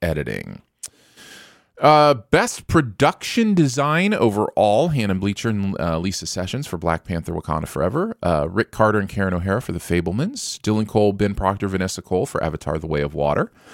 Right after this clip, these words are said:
uh, Jason Kizvarde and Kelsey Ephraim for Everything Everywhere All at Once. And yes, for some reason I decided to try to pronounce everybody's name.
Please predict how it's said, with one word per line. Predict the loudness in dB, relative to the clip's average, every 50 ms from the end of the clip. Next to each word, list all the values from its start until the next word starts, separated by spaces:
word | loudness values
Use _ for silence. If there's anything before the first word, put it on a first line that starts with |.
| -20 -20 -20 _ _ _ _ _ 0
uh, | 2 4 4 4 4 4 4 4 4 2
Jason | 0 0 0 0 0 0 -2 -4 -6 -6 -6 -2
Kizvarde | 0 0 0 0 0 0 2 4 4 4 4 2 2 2 2 2 0 0 -2
and | -2 -2 -2 -4
Kelsey | -4 -4 -4 -4 -4 -4 -4 -4 -2 -2 -2
Ephraim | -2 -2 -2 -4 -4 -2 -2 -2 -4
for | -6 -6 -4 -4
Everything | -2 -4 -4 -6 -6 -6
Everywhere | -4 -4 -4 -4 -2 -2 -2 -2
All | -2 -2 -2
at | -2
Once. | -2 -4 -4 -4
And | -6 -6
yes, | -6 -4 -6 -6 -8 -10 -12
for | -12 -12 -10
some | -8 -6 -4 -4
reason | -4 -4 -4 -4
I |
decided | -4 -4 -2 -2 -2 -2 -4
to | -4
try | -4 -4
to | -4 -4
pronounce | -4 -4 -4 -4 -4 -4
everybody's | -6 -6 -4 -4 -4 -4 -4 -4
name. | -4 -4 -4 -6